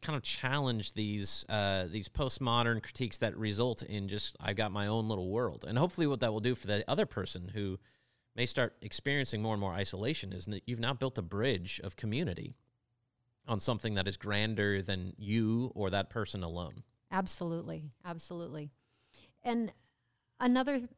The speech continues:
Speaker 2: thing to think about might be, you know, next time you find yourself angry or frustrated at somebody for not following the rules, I mean, you know what's right and they're not doing it. <laughs>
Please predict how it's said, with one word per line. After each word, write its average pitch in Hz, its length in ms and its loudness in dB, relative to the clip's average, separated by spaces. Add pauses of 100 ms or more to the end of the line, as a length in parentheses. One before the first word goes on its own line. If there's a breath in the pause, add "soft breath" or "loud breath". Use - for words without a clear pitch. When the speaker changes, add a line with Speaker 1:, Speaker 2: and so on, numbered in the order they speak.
(200)
Speaker 2:
thing 233 160 2
to 214 60 2
think 226 280 0
about 190 540 0
might 196 280 -2
be, 196 400 -2
you 226 140 0
know, 214 80 4
next 220 280 2
time 285 220 4
you 240 100 4
find 208 300 0
yourself 190 480 -2
angry 202 420 2
or 180 140 -2
frustrated 185 720 -4
at - 120 -8
somebody 170 380 -4
for 170 200 -6
not 185 260 -2
following 180 640 0
the 147 100 -2
rules, 147 720 -6 (800)
I - 40 -18
mean, 170 140 -14
you 175 120 -12
know 190 180 0
what's 196 300 2
right 196 280 2
and 165 200 0
they're 156 80 -2
not 180 340 0
doing 180 320 -2
it. 151 140 -4 (100)
<laughs> 175 80 -8